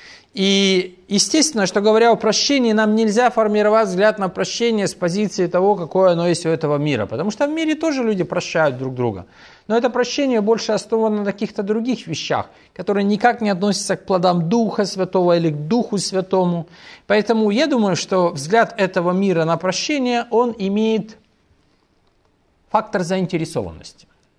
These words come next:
То есть они прощают тогда, когда их заинтересует в том, чтобы кто-то кого-то простил. Но мы понимаем, что прощение не может строиться за-, на заинтересованности, иначе это уже не прощение, а взаимный расчёт.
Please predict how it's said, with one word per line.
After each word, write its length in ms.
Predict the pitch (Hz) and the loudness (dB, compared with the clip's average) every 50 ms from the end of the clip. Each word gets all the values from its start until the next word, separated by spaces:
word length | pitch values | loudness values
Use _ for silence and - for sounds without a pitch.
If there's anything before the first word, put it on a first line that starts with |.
| _ _ _ _ _ _ _ _ _ _ _ _ _ _ _ _ _ | _ _ _ _ _ _ _ _ _ _ _ _ _ _ _ _ _
То 80 | - | -4
есть 160 | 175 147 - - | -4 -4 -2 -2
они 220 | - 180 226 254 | -2 0 0 0
прощают 500 | - - 185 175 - - 202 185 170 160 | 0 0 -2 -2 -2 0 0 0 0 -2
тогда, 360 | - 220 233 262 330 359 370 359 - - _ _ _ _ _ _ _ _ _ | -4 -8 -4 -2 -2 -2 -2 -4 -8 -18 _ _ _ _ _ _ _ _ _
когда 280 | - 185 180 180 190 220 | -8 -6 -4 0 0 0
их 200 | 214 254 262 247 | 0 0 -2 0
заинтересует 800 | 202 214 214 214 - - 226 220 214 214 - - 165 131 - | 0 0 0 0 0 0 -2 -2 -2 -2 -4 -4 -4 -4 -4
в 80 | - - | -8 -8
том, 360 | - 262 285 302 311 302 - - _ _ _ _ - | -2 0 0 0 -2 -4 -10 -20 _ _ _ _ -18
чтобы 320 | - - - 175 160 160 | -18 -10 -8 -6 -6 -6
кто-то 260 | 156 - - 247 214 | -4 0 0 0 0
кого-то 300 | 170 - 135 160 160 160 | 0 0 0 2 0 0
простил. 400 | 131 - 127 - - - - - - _ _ _ _ _ _ _ _ _ _ _ - - _ _ | -2 -4 -8 -8 -10 -12 -16 -18 -18 _ _ _ _ _ _ _ _ _ _ _ -20 -20 _ _
Но 160 | - 196 208 208 | -2 0 2 2
мы 160 | 240 330 330 | 2 2 2
понимаем, 380 | 311 269 247 233 220 202 190 | 2 0 2 2 2 0 0
что 160 | 170 - 202 185 | 0 -2 -4 -2
прощение 540 | - 202 180 - - - 285 277 254 233 | -2 -2 -2 -2 -2 0 0 0 2 2
не 100 | 214 214 | 2 2
может 260 | 226 247 233 196 202 - | 2 2 0 0 -2 -4
строиться 380 | - - 202 196 180 - 185 | -2 0 2 2 2 0 -2
за-, 200 | 170 156 185 196 | 0 0 0 0
на 240 | 180 165 185 202 190 | 0 0 0 0 0
заинтересованности, 1000 | 151 160 156 147 131 - 143 123 127 120 - - 113 107 104 98 - - - 131 | 0 0 -2 -2 -2 -4 -4 -4 -4 -4 -4 -4 -4 -4 -4 -6 -8 -10 -6 -4
иначе 300 | 139 160 185 190 180 196 | -2 0 0 0 2 2
это 140 | 185 170 180 | 0 2 2
уже 200 | 180 165 139 180 | 2 4 4 4
не 160 | 175 185 180 | 4 2 2
прощение, 640 | 156 175 165 156 147 - - 220 226 233 233 226 220 - | 0 0 -2 0 0 0 0 0 0 2 2 0 0 -2
а 100 | - 160 | -2 -4
взаимный 480 | 147 139 147 165 175 185 185 175 170 156 | -2 0 0 0 0 2 0 0 0 0
расчёт. 400 | 160 151 - - - - 104 | -2 -2 -4 -4 -6 -6 -6